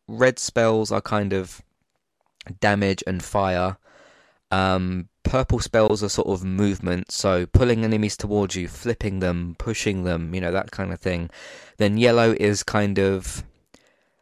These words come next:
stopping them, sort of. You can do, like, an ice spell, which is a, a yellow one that, like, freezes an enemy, or you can use an actual, like, force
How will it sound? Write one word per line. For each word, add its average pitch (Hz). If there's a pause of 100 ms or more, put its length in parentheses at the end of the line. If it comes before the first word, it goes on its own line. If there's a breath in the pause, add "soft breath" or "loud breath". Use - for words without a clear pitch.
(680 soft breath)
stopping 90 (160)
them, 87
sort -
of. 87
You 101
can 107
do, 104
like, 95
an 101
ice 101
spell, 90
which -
is 90 (120)
a, 80
a -
yellow 90
one 87
that, 82
like, 82
freezes 107
an 101
enemy, 87
or 92
you 95
can 98
use 95
an -
actual, 98
like, 90
force -